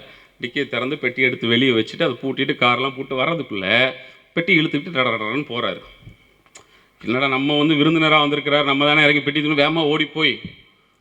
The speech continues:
அதுக்குள்ளே அவர் உள்ள பாதி தூரம் வந்துட்டார். "நான் கொடுங்க சார், நான் பெட்டி எடுத்துக்கிறேன்."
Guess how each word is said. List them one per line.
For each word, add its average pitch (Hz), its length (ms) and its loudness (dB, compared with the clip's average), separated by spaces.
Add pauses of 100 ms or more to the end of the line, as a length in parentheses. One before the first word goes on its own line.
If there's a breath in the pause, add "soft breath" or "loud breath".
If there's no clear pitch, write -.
(360)
அதுக்குள்ளே 185 320 2
அவர் - 180 -2
உள்ள 180 200 0
பாதி 165 260 2
தூரம் 160 260 -4
வந்துட்டார். 120 280 -2 (260)
"நான் 131 160 -4 (260)
கொடுங்க 180 240 0
சார், 101 240 -6
நான் 113 320 -4
பெட்டி 127 200 -4
எடுத்துக்கிறேன்." 95 360 -8